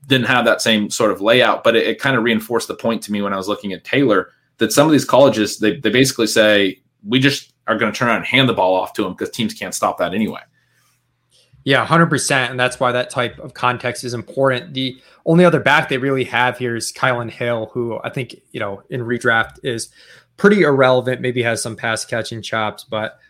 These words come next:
Speaker 2: no one, uh, we're really interested in, and no one we're too concerned about taking those snaps away from Dillon and
Speaker 1: Yeah, and
Speaker 2: Aaron Jones early on.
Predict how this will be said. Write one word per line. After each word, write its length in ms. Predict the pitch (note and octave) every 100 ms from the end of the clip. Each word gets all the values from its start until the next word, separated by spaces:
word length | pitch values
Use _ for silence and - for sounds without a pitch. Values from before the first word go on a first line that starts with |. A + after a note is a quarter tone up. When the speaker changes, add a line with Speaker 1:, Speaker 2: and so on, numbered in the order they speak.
| _ _ _ -
Speaker 2:
no 280 | B2 B2 A#2+
one, 320 | A#2 A2 A#2
uh, 200 | G#2+ G#2+
we're 160 | B2
really 320 | B2+ C#3 B2+ B2+
interested 440 | A#2+ B2 - B2
in, 80 | A#2
and 100 | A2+
no 80 | A#2
one 200 | A2+ A2
we're 120 | -
too 180 | - B2
concerned 460 | B2+ - B2 A2
about 300 | A2 A2 -
taking 260 | B2+ A#2 A2+
those 240 | A2+ -
snaps 400 | - A2+ G#2+ -
away 300 | B2 A2+ A2
from 260 | - A2 G#2
Dillon 400 | A#2+ A2+ A2 G#2+ _ _ _ B2+
and 440 | A2+ A2 G#2+ G#2
Speaker 1:
Yeah, 220 | E3+ F3 C#3+
and 180 | E3+
Speaker 2:
Aaron 140 | B2 A2+
Jones 340 | A2 G#2+ G2
early 240 | A2+ A2 A2+
on. 300 | G#2+ G#2+